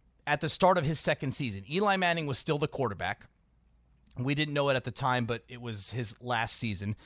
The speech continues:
They had just drafted Daniel Jones, but Eli was going to start the year as the quarterback. Barkley that year, if you remember, and I know there's a lot of fantasy football players out there, after one year in the league,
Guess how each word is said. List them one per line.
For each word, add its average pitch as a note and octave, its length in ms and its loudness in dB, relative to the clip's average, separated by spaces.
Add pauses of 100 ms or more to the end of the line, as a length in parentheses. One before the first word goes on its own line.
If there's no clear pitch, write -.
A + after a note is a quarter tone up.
(280)
They B2 120 -2
had A#2 240 0
just D#3+ 340 0
drafted C#3+ 460 0
Daniel B2 400 -2
Jones, G#2+ 480 -6
but - 240 -6
Eli C#3+ 340 2
was B2+ 160 -2
going A#2+ 300 0
to A#2+ 120 -6
start A#2 380 -2
the A#2+ 80 -6
year G#2+ 240 -4
as G#2 240 -6
the - 80 -8
quarterback. C#3 580 -4 (840)
Barkley B3+ 460 6
that C3 240 4
year, A#2+ 400 -2 (240)
if C#3 240 -2
you D#3 80 0
remember, C3 340 0
and A2+ 160 -2
I A2+ 120 -2
know A2+ 280 0
there's B2 140 0
a B2+ 60 -4
lot A#2+ 180 0
of A#2 80 -6
fantasy A#2+ 440 0
football G#2 400 -6
players F#2 440 -8
out G2 180 -6
there, B2+ 140 0
after C#3+ 320 0
one F#3+ 420 0
year G#3 220 -2
in F#3 60 0
the D3 80 0
league, B2+ 380 -4